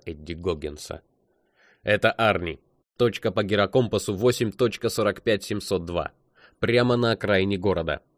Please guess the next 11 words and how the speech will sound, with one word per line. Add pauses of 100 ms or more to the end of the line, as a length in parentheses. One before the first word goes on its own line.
Быстренько
ко
мне. (320)
Тут
компания,
о
которой
надо
позаботиться,
и
поторопись,